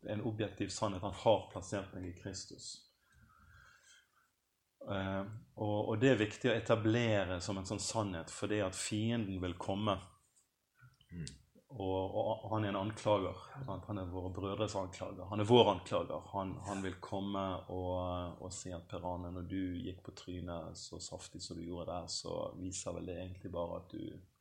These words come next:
Speaker 1: hjertet ditt ikke er helt med Gud, og du er en, du er en dårlig kristen», sant? Og, og, og da trenger jeg å vise til det, det som er, er, er sannheten med stor S.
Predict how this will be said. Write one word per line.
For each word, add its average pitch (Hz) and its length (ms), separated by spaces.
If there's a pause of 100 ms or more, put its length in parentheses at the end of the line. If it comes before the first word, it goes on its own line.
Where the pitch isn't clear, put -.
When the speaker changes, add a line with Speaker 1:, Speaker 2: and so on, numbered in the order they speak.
(880)
Speaker 1:
hjertet 87 420
ditt 87 160
ikke 92 160
er 87 80
helt 92 160
med 90 140
Gud, 85 260
og 78 80
du 82 60
er 82 160
en, 82 80 (180)
du 90 80
er 95 60
en 95 80
dårlig 107 240
kristen», 95 400 (160)
sant? 95 260
Og, 95 300
og, 90 240 (100)
og 101 160
da 127 140
trenger 113 480
jeg 101 100
å 95 80
vise 98 400
til 98 160
det, 95 60 (240)
det 92 160
som 90 180
er, 85 140 (100)
er, 85 300
er 90 180
sannheten 87 540
med 87 100
stor 92 240
S. - 220